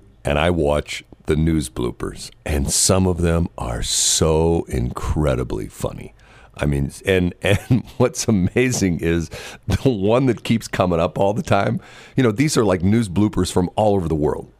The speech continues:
like, you know, news shows and things like that. But the one I saw probably in the last couple of days, I've probably seen four or five times on four or five different blooper reels, okay? The one right here in Saint Louis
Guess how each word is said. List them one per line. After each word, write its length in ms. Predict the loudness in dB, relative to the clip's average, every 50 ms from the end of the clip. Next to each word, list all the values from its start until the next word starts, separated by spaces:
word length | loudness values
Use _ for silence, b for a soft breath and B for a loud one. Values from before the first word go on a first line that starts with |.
| -6
like, 240 | -2 -2 0 -2 -2 -2 -2
you 80 | 0
know, 140 | 2 2 2
news 280 | 2 2 2 2 2 0
shows 320 | 0 2 2 2 2 0
and 100 | -2 -2
things 160 | -2 -2 0
like 140 | -2 -2 -2
that. 220 | -2 -2 -2 -2
But 100 | -2 -2
the 60 | 0 0
one 400 | 0 2 2 2 2 2 0 -2 -2
I 100 | -2 -2
saw 460 | -2 -2 0 0 2 2 2 2 0
probably 680 | -2 -4 -6 -2 0 2 2 2 0 0 0 0 2 2
in 60 | 0
the 80 | 0
last 340 | 0 0 0 0 -2 -4 -6
couple 240 | -4 -4 -2 0 0
of 80 | -2 -2
days, 260 | -2 -2 -2 -2 -2
I've 140 | -4 -2 0
probably 240 | 0 0 0 0
seen 240 | -2 -2 0 0 0
four 240 | 0 0 0 2 2
or 60 | 0
five 260 | 0 0 -2 -2 0
times 320 | -2 -2 -2 -4 -4 -8 -10 B B B B B B
on 160 | 0 0 0
four 320 | 0 0 0 2 2 2
or 40 | 2
five 360 | 2 0 0 2 2 0 0
different 360 | 0 -2 0 0 0 -2 -2 -6 -12 _ _ _ -14 -8 -2
blooper 340 | 0 0 0 0 0 -2 -2 -2
reels, 300 | -2 -4 -4 -6 -8 -8 -6
okay? 300 | -4 0 0 0 0 0 -4 b b b b b b b -2
The 60 | -2
one 340 | 0 2 2 2 2 0 -2
right 360 | -4 -4 0 2 2 4 2
here 200 | 2 2 2 2
in 80 | 2 0
Saint 240 | 2 0 0 2 2
Louis 320 | 0 -2 -2 -4 -8 -14